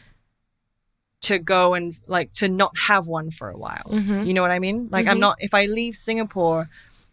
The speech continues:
Speaker 1: I'm not leaving home altogether. I'm leaving a home and going to another.
Speaker 2: I know, but think about this. Like, how incredible would we all be if that feeling of home that you described in different parts of the world didn't,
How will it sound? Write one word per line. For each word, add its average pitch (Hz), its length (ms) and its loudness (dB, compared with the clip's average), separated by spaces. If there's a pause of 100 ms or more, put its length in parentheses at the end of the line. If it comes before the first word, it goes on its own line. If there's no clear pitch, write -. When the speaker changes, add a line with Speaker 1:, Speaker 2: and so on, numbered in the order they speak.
(180)
Speaker 1:
I'm 208 160 4
not 208 240 2
leaving 190 680 -2
home 190 340 0
altogether. 170 720 0
I'm 180 120 -2
leaving 180 340 0
a 190 200 2
home 160 380 0
and 170 120 -6
going 165 240 -2
to 160 120 -6
another. 156 480 -6
Speaker 2:
I 202 80 2
know, 214 180 6
but 175 220 0 (400)
think 185 260 -2
about 170 320 2
this. 165 320 -4
Like, 156 240 -10
how 175 760 4
incredible 156 1040 -2
would 151 240 -2
we 147 160 0
all 151 300 4
be 131 520 -6 (280)
if 160 280 -2
that 156 200 2
feeling 170 500 -2
of 151 140 -2
home 147 380 -2
that 143 180 -4
you 147 140 -2
described 139 500 -2
in 139 80 -2
different 139 320 -6
parts 143 260 -6
of 135 120 -8
the 135 80 -6
world 127 400 0 (200)
didn't, 160 340 0